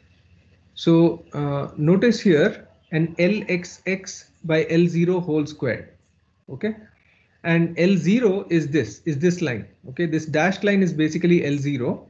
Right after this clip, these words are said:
Okay. So if you had taken L zero by L zero, you would get one, right? And what is shown here is a serious violation of the Wiedemann-Franz law in a certain material. And, uh, uh, what you see here is L X X by L zero whole squared, L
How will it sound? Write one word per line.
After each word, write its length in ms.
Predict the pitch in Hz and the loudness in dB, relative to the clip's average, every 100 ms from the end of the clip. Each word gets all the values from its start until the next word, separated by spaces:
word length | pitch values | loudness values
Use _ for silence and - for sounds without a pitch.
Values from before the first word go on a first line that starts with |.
| _ | _
Okay. 260 | 131 208 - _ _ | -10 -8 -10 _ _
So 140 | 190 | 2
if 120 | 180 | 4
you 80 | 196 | 2
had 140 | 180 | 2
taken 280 | 190 190 220 | 0 2 2
L 140 | 190 180 | 2 2
zero 240 | 202 202 | 2 2
by 120 | 196 | 2
L 100 | 180 | -2
zero, 180 | 175 233 | 0 0
you 160 | 262 196 | 0 -2
would 160 | 170 | 0
get 180 | 175 175 | -2 -2
one, 280 | 139 120 92 _ _ 135 | -6 -6 -10 _ _ -8
right? 340 | 214 294 - _ _ _ _ - | -6 -6 -12 _ _ _ _ -4
And 220 | 180 170 | -2 0
what 220 | 180 208 | 0 0
is 100 | - | -4
shown 240 | 226 208 | -2 0
here 300 | 180 240 269 | 0 2 0
is 240 | - 175 180 | 0 0 -2
a 80 | 190 | -2
serious 460 | - 226 240 233 | -2 0 0 -2
violation 640 | 147 139 190 240 - 165 170 | -2 0 2 2 -2 -4 -4
of 240 | 165 160 | -6 -4
the 100 | 165 | -4
Wiedemann-Franz 720 | 151 165 165 160 156 135 127 | 0 2 2 0 -4 -6 -6
law 380 | 117 127 269 - _ _ - | -4 -2 -4 -10 _ _ 0
in 300 | 180 190 165 | 2 2 0
a 60 | |
certain 340 | 165 165 160 156 | 0 0 0 -2
material. 480 | 120 117 120 226 339 - _ _ - | -2 -6 -2 -2 -2 -10 _ _ -2
And, 440 | 170 175 180 170 | 2 4 4 2
uh, 340 | 165 160 160 - _ _ - | 0 -2 -4 -8 _ _ -10
uh, 400 | 156 147 147 147 156 | -6 -4 -4 -4 0
what 180 | 165 | 0
you 140 | 185 180 | 2 0
see 200 | 202 196 | 2 2
here 220 | 208 202 | 4 4
is 180 | 185 175 | 4 2
L 160 | 156 180 | 0 0
X 240 | 185 - | -2 0
X 180 | 202 202 | -2 0
by 160 | 175 156 | 0 0
L 100 | 147 | 0
zero 240 | 156 156 | 4 2
whole 180 | 131 131 | 2 -4
squared, 540 | 131 202 220 208 208 - - | -4 0 2 0 -4 -18 -4
L 160 | 160 | 0